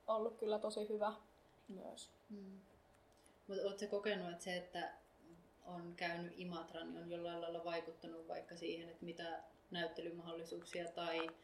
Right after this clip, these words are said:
Speaker 2: apurahan saamisia on? Vai onko se niinku täysin riippumaton siitä koulusta?
Speaker 1: No tosi vaikea toisaalta sanoa niistä näyttelyistä, koska niinku on kyllä ihan vielä hämärän peitossa, että miten niitä valitaan, et,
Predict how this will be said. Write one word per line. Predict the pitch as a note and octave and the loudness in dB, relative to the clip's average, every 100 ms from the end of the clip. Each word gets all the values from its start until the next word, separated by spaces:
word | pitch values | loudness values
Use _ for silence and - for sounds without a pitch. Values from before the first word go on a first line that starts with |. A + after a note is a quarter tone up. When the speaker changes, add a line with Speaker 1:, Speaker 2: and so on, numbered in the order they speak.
| - - - | -20 -8 0
Speaker 2:
apurahan | G3 F#3 E3 E3 E3 D#3+ B3+ - - | 2 4 4 4 2 2 -6 -12 -8
saamisia | - F3 E3 E3 F3 E3 - | 0 4 4 0 -2 -2 0
on? | E3 E3+ F3+ - - | -2 -2 -4 -8 -10
Vai | - E3+ | -2 0
onko | E3+ | 0
se | - | 0
niinku | E3 E3 | -2 -2
täysin | - D#3+ D#3+ E3+ - - - - - - - | 2 2 2 0 -4 -6 -14 -16 -16 -18 -12
riippumaton | - E3+ - E3 E3 F3 F#3 | -4 -2 0 -2 -2 -4 -4
siitä | F#3 F3+ | -4 -2
koulusta? | F#3+ F3 G3+ - A#3 - - - - - - | 2 4 2 0 -4 -4 -6 -8 -12 -8 4
Speaker 1:
No | B3+ C4 | 8 12
tosi | C4+ C#4+ E4+ | 12 12 12
vaikea | E4+ C#4 A#3+ | 12 12 12
toisaalta | A#3 A#3 A#3 | 12 12 12
sanoa | A#3 A#3 A3+ A3 | 10 10 10 10
niistä | G#3+ G#3+ - | 10 6 4
näyttelyistä, | A3+ A3+ A3 - F#3 F3 G3+ - | 4 6 6 6 8 8 6 2
koska | G3+ - G3+ - - - | -2 6 8 8 4 -8
niinku | G#3 G3+ F#3+ G3+ G3 - | -2 2 2 4 4 4
on | G#3 G#3 | 2 2
kyllä | G#3 G#3 | 6 8
ihan | G#3+ A3 G3+ | 8 8 8
vielä | G3+ G#3+ | 6 6
hämärän | G#3 G#3+ G3 G3+ | 6 6 6 6
peitossa, | G3+ G#3 G3+ - G#3 | 4 4 4 4 2
että | G#3+ | 2
miten | G#3+ A3+ G#3 | 4 6 6
niitä | G#3 A#3 | 6 12
valitaan, | B3 A#3+ A#3+ A3+ B3 G3+ A3 - | 12 12 12 12 12 12 12 10
et, | A3 | 4